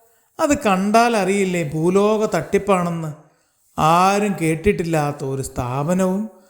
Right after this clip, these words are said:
അതിൻ്റെ പൊട്ട പരസ്യവും. ഇതുപോലെ ഞങ്ങളുടെ ഓഫീസിലെ മീനുവിൻ്റെ അമ്മയ്ക്ക് പറ്റിയതാണ്. അവളുടെ അമ്മ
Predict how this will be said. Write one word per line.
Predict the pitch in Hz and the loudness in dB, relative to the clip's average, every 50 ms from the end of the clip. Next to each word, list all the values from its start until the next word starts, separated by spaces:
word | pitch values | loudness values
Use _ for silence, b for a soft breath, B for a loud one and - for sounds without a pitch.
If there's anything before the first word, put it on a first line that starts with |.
| b b b b b b | b b b b b b
അതിൻ്റെ | 180 185 185 185 170 156 151 | 2 2 2 2 2 0 -2
പൊട്ട | - - 151 147 147 147 - - 208 247 - - | -2 -2 -2 -2 -2 -2 0 0 0 0 0 -4
പരസ്യവും. | 147 131 127 123 120 - - - 175 156 131 - - - - _ _ _ _ _ _ _ _ _ _ _ _ _ _ - | -6 -6 -6 -6 -6 -4 -2 -2 -2 -2 -4 -6 -10 -16 -20 _ _ _ _ _ _ _ _ _ _ _ _ _ _ 2
ഇതുപോലെ | 233 247 233 302 269 285 277 254 226 208 196 | 2 2 4 2 2 2 2 2 2 0 -2
ഞങ്ങളുടെ | 175 170 160 160 175 196 208 208 208 | -4 -4 -4 -2 -2 0 0 0 0
ഓഫീസിലെ | 190 170 170 170 170 - - 220 208 - - 214 208 196 | 0 -2 -2 -4 -4 -4 -4 -2 -2 -2 0 0 2 0
മീനുവിൻ്റെ | 185 180 175 170 175 190 202 214 220 233 240 240 233 214 220 | 0 0 -2 0 0 2 2 4 4 2 2 2 2 2 2
അമ്മയ്ക്ക് | 180 151 147 160 180 175 - - - - | 0 0 0 -2 -2 -2 -2 -2 -2 -2
പറ്റിയതാണ്. | 160 135 - - 190 196 202 196 165 139 131 135 - - b b b b b b b b b b b _ - | -2 -4 -2 0 2 2 2 2 0 -2 -2 -6 -8 -12 b b b b b b b b b b b _ 0
അവളുടെ | 165 160 165 170 180 190 202 196 202 | 2 4 4 4 2 2 2 2 2
അമ്മ | 190 170 156 151 160 175 180 175 - | 2 0 0 0 0 0 0 0 -2